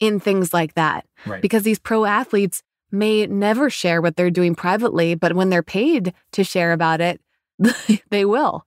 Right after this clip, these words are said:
Speaker 1: right?
Speaker 2: Mm-hmm.
Speaker 1: And so a lot of this marketing to get into these restaurants, to get into store shelves takes money.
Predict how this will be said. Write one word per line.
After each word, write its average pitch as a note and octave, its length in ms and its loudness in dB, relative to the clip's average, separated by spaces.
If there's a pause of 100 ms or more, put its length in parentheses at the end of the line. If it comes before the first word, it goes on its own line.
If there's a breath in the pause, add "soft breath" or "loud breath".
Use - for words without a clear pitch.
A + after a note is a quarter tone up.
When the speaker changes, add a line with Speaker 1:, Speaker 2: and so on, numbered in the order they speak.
(160)
Speaker 1:
right? F#3+ 260 0
Speaker 2:
Mm-hmm. - 480 -14
Speaker 1:
And G#3 100 -4
so A3+ 280 -2
a G#3+ 80 0
lot A3+ 280 0
of A#3+ 100 -4
this A3+ 180 0
marketing G#3+ 440 0 (280)
to B3 120 0
get A#3+ 220 0
into B3 580 0 (440)
these A3 420 0 (320)
restaurants, G3+ 920 -2
to A3+ 100 -2
get A3+ 160 0
into B3+ 220 -2
store A#3+ 300 0
shelves A#3+ 560 -2
takes - 480 0
money. G3+ 520 0